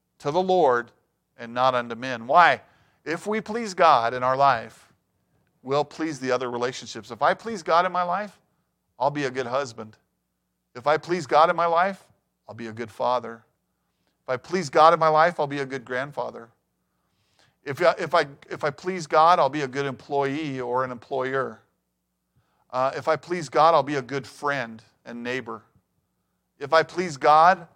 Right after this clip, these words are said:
I'll be good to strangers. See, the Bible says we're to love our enemies even. See, if we please God, all of our other relationships in life will be right.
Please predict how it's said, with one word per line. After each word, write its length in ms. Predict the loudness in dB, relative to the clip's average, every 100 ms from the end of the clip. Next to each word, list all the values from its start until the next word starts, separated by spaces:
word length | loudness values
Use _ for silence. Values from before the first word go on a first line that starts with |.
| _ -12
I'll 100 | -10
be 160 | -8
good 380 | -10 -6 -4 -4
to 80 | -12
strangers. 720 | -16 -8 -8 -8 -18 -20 -20 _ _ _ _ _ _ _ _
See, 80 | -4
the 60 |
Bible 260 | 4 4 2
says 240 | -4 -4
we're 100 | -6
to 160 | -4 -2
love 220 | 0 2
our 120 | 2
enemies 420 | 0 -6 -12 -12
even. 220 | -14 -16 -20 _ _ _ _ _ _ _ _ _
See, 160 | -4 -4
if 100 | 0
we 120 | -2
please 320 | 0 -4 -2
God, 560 | 4 8 8 6 0 -6 _ _ _ _ -6
all 320 | 0 2 0
of 100 | 0
our 160 | -2 0
other 240 | -2 -4
relationships 720 | -6 -6 -8 -8 -14 -14 -14 -14
in 120 | -8
life 260 | -6 -6
will 80 | -10
be 140 | -14 -4
right. 400 | 0 2 0